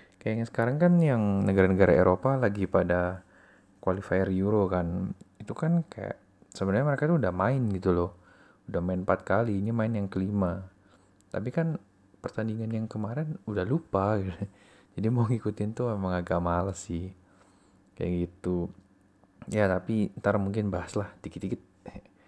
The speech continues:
Karena baru mulai kem-, baru mulai ini juga, b-, dikit-dikit juga.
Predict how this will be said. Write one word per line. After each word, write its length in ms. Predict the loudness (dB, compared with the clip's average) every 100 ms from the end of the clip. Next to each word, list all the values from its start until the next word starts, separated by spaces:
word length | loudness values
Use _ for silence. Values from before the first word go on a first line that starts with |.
| -20 -20 _ -4
Karena 400 | -2 -2 -4 -6
baru 240 | -6 -4 -2
mulai 320 | 0 0 0
kem-, 560 | -2 0 0 -2 -2 -2
baru 240 | -2 0 0
mulai 320 | 0 0 0 0 -2 -2
ini 160 | -2 -2
juga, 320 | -2 -2 -4
b-, 160 | -6 -8
dikit-dikit 480 | -8 -6 -6 -6
juga. 320 | -6 -4 -4